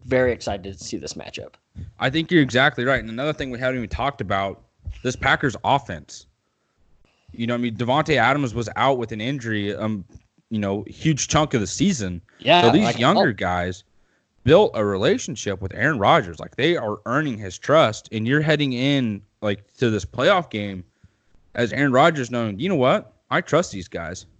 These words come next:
Speaker 1: Mm-hmm.
Speaker 2: I know I can throw it up to Lazard, and he's gonna come down with it.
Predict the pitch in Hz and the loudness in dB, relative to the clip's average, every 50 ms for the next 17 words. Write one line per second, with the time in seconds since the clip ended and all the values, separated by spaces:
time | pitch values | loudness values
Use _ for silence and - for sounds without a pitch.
0 | _ _ _ _ _ _ - _ _ _ - 110 107 117 135 170 220 - _ - | _ _ _ _ _ _ -20 _ _ _ -12 -10 -6 -4 -2 -4 -4 -4 _ 2
1 | 131 147 170 170 170 170 165 160 143 - 143 139 135 135 117 - 139 127 117 107 | 2 4 6 6 4 4 4 2 -2 0 2 2 2 0 -2 -2 0 0 0 2
2 | 117 117 117 110 113 113 104 104 117 110 107 - - 110 104 95 101 101 101 98 | 4 4 4 4 2 0 -4 -4 -4 -6 -4 -4 -6 -6 -4 -2 -2 -2 -2 -4
3 | 87 - - 80 69 - | -8 -10 -10 -12 -14 -14